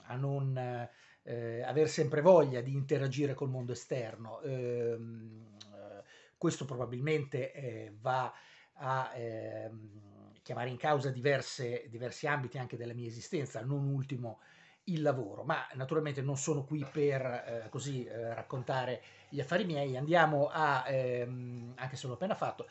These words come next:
ma andiamo a parlare del, ehm, dell'albo, che è, eh, scritto da un veterano della serie, eh, Giancarlo Marzano. Ehm, io, ehm, insomma, è uno che ha scritto tanti albi belli.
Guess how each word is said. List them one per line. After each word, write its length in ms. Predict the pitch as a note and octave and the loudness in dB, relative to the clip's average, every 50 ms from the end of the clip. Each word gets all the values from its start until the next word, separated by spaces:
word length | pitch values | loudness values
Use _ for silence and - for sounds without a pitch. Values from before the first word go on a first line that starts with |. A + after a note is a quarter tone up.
| - - - - | -14 -20 -18 -12
ma 100 | - - | -10 -6
andiamo 380 | - D#3 F3 F#3+ E3+ E3 D3+ D3 | -2 0 2 4 4 6 4 4
a 280 | C#3+ C3+ C#3 C3 C#3 - | 4 2 0 0 0 0
parlare 520 | - F#3 E3 D#3 D#3 D3 C#3 C3+ C3 B2+ B2+ | 2 2 2 4 4 4 4 4 2 0 0
del, 360 | C3 D3 C#3+ C#3+ C3+ C3+ B2+ | 2 4 4 4 2 2 0
ehm, 1000 | B2+ A#2+ A#2+ B2 A#2 A2 A#2+ B2 A#2+ A#2 A2+ A2+ A#2 A#2+ A#2+ A#2 A2+ A2+ A2+ G#2+ - - - - - - - - B2 | 0 0 -2 -4 -6 -6 -6 -6 -4 -6 -6 -8 -8 -10 -12 -12 -12 -12 -14 -16 -16 -18 -20 -20 -20 -20 -16 -10 -2
dell'albo, 680 | C3+ C#3 D3+ C#3 C3+ C3+ - - - - - B2 C3 - | 2 4 4 4 4 0 0 -4 -6 -10 -10 -10 -10 -8
che 300 | - - F#3 E3 D#3 C#3+ - | -4 0 0 0 0 0 -2
è, 280 | E3 F3 E3 D3 - - - - - - - - - - | 0 2 2 2 0 -4 -12 -20 -20 -20 -20 -20 -20 -14
eh, 220 | - C3+ C3+ C3 - | -10 -6 -6 -4 -4
scritto 500 | - - - F#3+ F#3+ D#3+ C3+ - - C3 | -4 0 2 2 2 2 0 -2 -6 -4
da 380 | B2 D3 D3 D#3+ D#3+ D#3 C3+ A#2 | 0 2 4 6 6 4 4 2
un 160 | B2+ C#3 C3+ | -2 -2 0
veterano 460 | C3+ C#3+ C#3+ D#3+ C#3 C#3 C#3 C3+ C3+ | -2 0 0 0 0 2 2 0 0
della 160 | C3+ C#3 C#3 | -2 -2 -2
serie, 840 | C3+ - - D3+ D#3 C3 B2+ B2 A#2 A#2 G#2+ - G2+ G#2+ G#2+ G#2 A2 A2 | -2 2 4 4 4 4 2 -2 -6 -6 -10 -10 -12 -12 -10 -10 -10 -12
eh, 60 | A2 | -10
Giancarlo 480 | A2 B2+ A#2+ A2+ - D3 B2 B2 C3 | -10 -10 -10 -6 -4 -4 -4 -2 -2
Marzano. 680 | C3 B2+ A#2 - - - G#3 F3+ D3+ C3+ B2 A#2 G#2+ - | -4 -4 -6 -2 4 6 6 6 6 4 0 -4 -6 -8
Ehm, 540 | A#2+ A#2+ A2+ A2+ A2+ A2 A2 A2 A2+ G#2+ G#2 G#2 G#2 G2+ G2 G2 G#2+ G#2+ G#2 G#2+ G#2+ G#2+ G#2+ - - - - - - - - - - - - - - - | -10 -10 -8 -8 -10 -12 -12 -16 -16 -18 -18 -20 -20 -20 -20 -20 -20 -20 -20 -20 -20 -20 -20 -20 -20 -20 -20 -20 -20 -20 -20 -20 -20 -20 -20 -20 -18 -10
io, 480 | D3 D#3+ D#3+ D#3 C#3 C3+ B2+ A#2+ A2+ A#2+ A#2+ | -2 2 4 4 4 4 2 0 -2 -4 -6
ehm, 440 | B2 A#2+ A#2+ A#2+ A#2+ A#2+ B2 B2 A#2+ | -6 -6 -6 -8 -8 -10 -12 -14 -14
insomma, 340 | B2 - E3+ D3+ C3+ B2+ A#2+ - - - - - - | -10 -6 -4 -2 -2 -2 -4 -6 -14 -20 -20 -14 -8
è 80 | - | -4
uno 160 | C#3 D#3+ D#3+ C#3 | -2 -2 -2 -2
che 120 | - C3+ | -4 -4
ha 20 | |
scritto 340 | - - - C#3 C3 C3+ B2 | -6 -6 -6 -6 -6 -6 -4
tanti 320 | - D3 C3+ C3 C3+ C#3+ C#3 | -2 0 0 0 0 0 0
albi 320 | B2 C3 C3+ C3 C3 D3+ | 0 2 0 0 -2 -2
belli. 580 | C#3 C#3+ C#3 C#3+ D#3+ D#3 C#3+ C3 B2 A#2 A2 | 2 4 4 4 4 4 2 0 -2 -6 -8